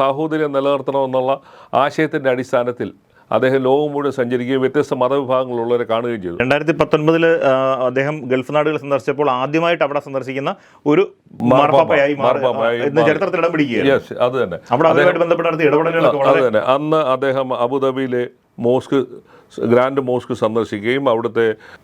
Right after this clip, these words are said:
Speaker 1: മത നേതാവുമായി സംസാരിക്കുകയും അതിൻ്റെ പേരിലൊരു അബുദാബി ഡിക്ലറേഷൻ, അതായത് ഇരു വിഭാഗങ്ങളും യോജിച്ച് സഹോദരന്മാരെ പോലെ ജീവിക്കണം, ലോകത്തെല്ലാവരും അത്തരത്തിലുള്ള ഒരു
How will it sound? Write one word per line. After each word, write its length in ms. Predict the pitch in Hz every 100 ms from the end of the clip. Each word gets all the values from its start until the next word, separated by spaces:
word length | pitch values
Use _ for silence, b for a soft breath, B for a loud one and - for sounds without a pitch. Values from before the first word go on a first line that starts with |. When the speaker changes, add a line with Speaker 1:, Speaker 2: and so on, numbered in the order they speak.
| - 110
Speaker 1:
മത 100 | 117 123 120
നേതാവുമായി 500 | 113 117 110 113 110
സംസാരിക്കുകയും 640 | 110 107 113 110 104 139 180 - 117
അതിൻ്റെ 220 | 127 127
പേരിലൊരു 400 | 123 117 117 117 117 104
അബുദാബി 400 | 113 135 131 131 117
ഡിക്ലറേഷൻ, 580 | 104 143 135 123 127 - -
അതായത് 300 | 117 123 160 165 B B - 143
ഇരു 120 | 185 170
വിഭാഗങ്ങളും 720 | 135 135 135 139 131 139 147 127
യോജിച്ച് 420 | 135 135 139 147 127
സഹോദരന്മാരെ 680 | 113 123 127 127 131 127 127 120
പോലെ 160 | 127 120 107
ജീവിക്കണം, 500 | 123 120 104 82 80 B B - 117
ലോകത്തെല്ലാവരും 640 | 143 135 135 147 147 139 120
അത്തരത്തിലുള്ള 560 | 131 127 131 123 110 - _ b b -
ഒരു 100 | 120